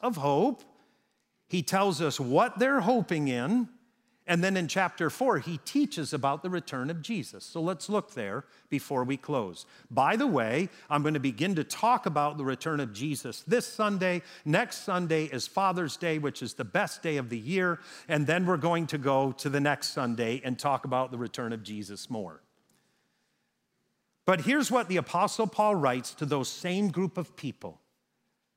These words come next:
"Your hope is enduring, and here's what you need to know about the return of Jesus."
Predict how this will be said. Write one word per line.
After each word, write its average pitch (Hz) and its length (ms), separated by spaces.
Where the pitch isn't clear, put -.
"Your 139 220
hope 196 260
is 262 160
enduring, 202 680
and 107 100
here's 156 240
what 185 180
you 190 80
need 185 200
to 180 80
know 165 180
about 123 240
the 127 80
return 120 360
of 123 80
Jesus." 120 560